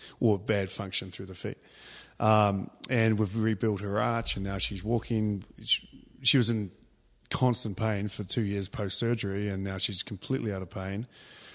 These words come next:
Um, but she's walking, you know, she was walking toes out every single day. She's now walking differently.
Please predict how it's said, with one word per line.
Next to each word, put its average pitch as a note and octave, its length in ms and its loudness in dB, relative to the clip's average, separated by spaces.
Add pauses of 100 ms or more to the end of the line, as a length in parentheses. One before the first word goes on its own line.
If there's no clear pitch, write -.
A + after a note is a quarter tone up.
(180)
Um, G2+ 380 2
but G#2 160 0
she's G2 220 4
walking, G#2 640 0
you - 100 0
know, G2 60 0
she - 140 0
was G2+ 220 -2
walking A#2 340 6
toes A2 340 2
out A2 280 -2 (280)
every G#2 240 -6
single G2 240 -6
day. A2 240 0
She's G2+ 260 -2
now G2 180 -2
walking G2+ 400 -2
differently. C#3 560 -4